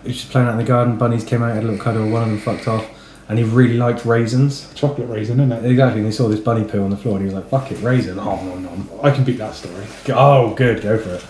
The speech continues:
Speaker 2: When my sister was little, and I'm talking little,
Speaker 1: Yeah.
Speaker 2: my mum took her to the park.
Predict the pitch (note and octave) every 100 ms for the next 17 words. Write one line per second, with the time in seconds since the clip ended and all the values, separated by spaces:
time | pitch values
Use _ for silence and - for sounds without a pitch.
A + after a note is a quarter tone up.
0 | - - - C3+ B2 A2 D3 B2+ G#2+ F#2+
1 | G#2+ G2+ F#2 G2 A2 A2 G#2+ G#2+ G#2 G#2
2 | G#2+ G2+ F2+ - - G#2+ F2+ - - -
3 | A2+ A2 G#2+ A2 G2 - F#2+ - G#2 E2+
4 | -